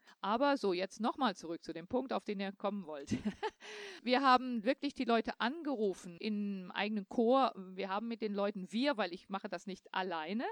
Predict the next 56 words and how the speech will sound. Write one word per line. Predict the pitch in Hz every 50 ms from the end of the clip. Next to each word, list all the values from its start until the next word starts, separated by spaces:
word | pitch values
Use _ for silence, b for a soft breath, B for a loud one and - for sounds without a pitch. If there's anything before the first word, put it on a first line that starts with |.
| 392 - -
aber | 208 190 196
ich | 190 - -
bin | 208 208 202
auch | - 202 240
involviert. | 233 202 185 165 175 160 139 165 180 202 269 403 _ -
Wir | 196 226 220
haben | 214 214 220
gefragt, | 214 220 - - 233 208 185 - -
wer | - 214 247 277 254
hat | 285 285 - -
ein | - 240 240 240
Laptop, | 240 233 220 _ - - 170 160 _ -
wer | 214 233 254 254
hat | 247 262 247 - - -
ein | - 220 220 226 233 220 220 226
Handy? | 240 220 254 254 285 277 262 214 190 175 165 160 160 - -
Man | 196 202 196 -
kann | - 247 233 226
auch | 220 -
mit | 208 208 -
dem | 226 208
Handy | 208 233 233 262 254 233 202
teilnehmen. | - - 196 175 170 170 165 160 160 165
Das | 175 - -
fand | 208 208 208
ich | - -
optimal, | - _ - 247 208 202 214 214 220
aber | 208 190
das | 208 208 - -
geht. | - 240 240 208 165 156 - - _
Fast | - - - 370 - - -
jeder | 254 240 220 214
Mensch | 196 196 190 202 -
hat | 190 -
eine | - - 175 175 170
Mailadresse. | 165 156 156 - 143 151 _ - 143 135 - 175 175 170
Wer | 208 214
nicht | 254 320 - -
mal | 269 247 240
eine | 220 220
Mailadresse | 208 233 254 320 311 302 285 - 285 277 302 - 302 269
hat, | 262 254 - -
da | 233 233
geht's | 214 262 269 - -
eben | - 262 254 254
noch | 247 240
ein | 277 240
Stück | - 277 262 -
weiter. | 185 175 160 165 160 - 165 151
Aber | - - 196 226 202 214
eventuell | 220 214 269 330 339 339 - 254
lässt | 240 247 - -
sich | - 269 - -
das | 226 247 - -
auch | - 220 269 -
überwinden. | - 247 208 220 208 175 196 196 180 165 147 - 143